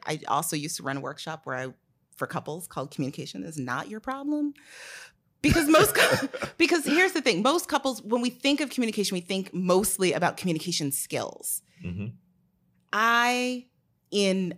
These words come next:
Speaker 1: all my many years of seeing couples, have almost never had a couple come to my office where they could not tell me the story. Like, they, your skills are fine.
Speaker 3: Yeah.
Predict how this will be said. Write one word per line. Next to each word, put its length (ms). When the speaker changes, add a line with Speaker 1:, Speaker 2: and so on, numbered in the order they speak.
Speaker 1:
all 300
my 220
many 220
years 420
of 180
seeing 280
couples, 640
have 180
almost 340
never 320
had 160
a 40
couple 280
come 200
to 60
my 160
office 440
where 140
they 180
could 260
not 220
tell 200
me 160
the 120
story. 400
Like, 280
they, 300
your 260
skills 480
are 80
fine. 580
Speaker 3:
Yeah. 80